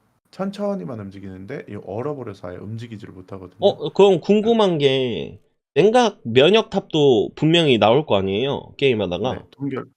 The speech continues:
Speaker 1: 동결이 됩니다.
Speaker 2: 아 그것도 동결이 돼요?
Speaker 1: 냉각이
Speaker 2: 예.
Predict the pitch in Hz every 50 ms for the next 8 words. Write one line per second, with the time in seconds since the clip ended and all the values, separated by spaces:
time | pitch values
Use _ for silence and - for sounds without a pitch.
0 | _ _ _ - 113 120 113 104 98 87 90 87 87 85 - _ _ _ _ _
1 | - 127 123 - - - 165 165 233 226 226 - 190 156 - 120 113 110 117 113
2 | 98 92 - 90 90 117 143 - _ _ _ _ _ _ _ _ _ _ _ _
3 | _ _ - - 123 143 143 143 139 135 139 - - 110 107 110 113 110 113 117
4 | 120 120 117 113 110 104 101 101 101 107 104 95 82 - 98